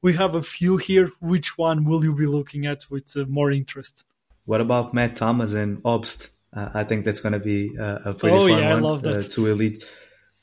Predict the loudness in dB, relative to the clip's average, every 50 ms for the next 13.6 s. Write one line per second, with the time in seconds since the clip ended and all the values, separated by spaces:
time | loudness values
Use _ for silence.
0 | _ _ _ _ _ _ _ _ _ -4 -4 -4 -4 -2 0 2 2 4 4 4
1 | 2 2 2 0 0 2 2 2 2 2 0 -2 -4 -4 -4 -4 -4 -6 -6 -6
2 | -6 -4 -4 -6 -4 -2 0 0 0 0 -4 -8 -10 -8 -6 -4 -2 -2 -2 -2
3 | -2 -4 -4 -4 -4 -4 -4 -4 -4 -4 -6 -4 -2 0 0 0 0 -4 -8 -16
4 | _ 0 0 0 0 0 -4 -10 -18 -20 -18 -14 -12 -10 -6 -4 -2 0 0 -2
5 | -2 -2 0 0 0 -2 -4 -12 -14 -10 -8 -8 -6 -8 -6 -4 -2 0 0 0
6 | 0 0 -2 -6 -6 -6 -6 -4 -2 -2 -4 -4 -4 -6 -4 -4 -4 -2 -2 -2
7 | -2 -4 -4 -4 -4 -6 -4 -4 -4 -4 -4 -4 -4 -4 -4 -6 -6 -8 -12 -20
8 | _ _ _ -6 -4 -2 0 0 0 0 0 0 0 -2 -2 -2 -2 -2 -2 -2
9 | -4 -2 -2 -2 0 0 0 -2 -2 -2 -6 -8 -10 _ _ _ _ _ -12 -8
10 | -6 -4 -2 0 0 0 0 0 -2 -2 -2 -2 -2 -2 -2 -4 -4 -4 -2 -2
11 | 0 0 0 0 0 -2 0 0 -2 -2 -2 -2 -2 -2 0 2 2 2 2 0
12 | 0 -2 0 0 0 -2 -2 -4 -6 -4 -2 0 2 2 0 0 -2 -6 -8 -10
13 | _ _ _ _ -4 -4 -4 -4 -6 -8 -10 -10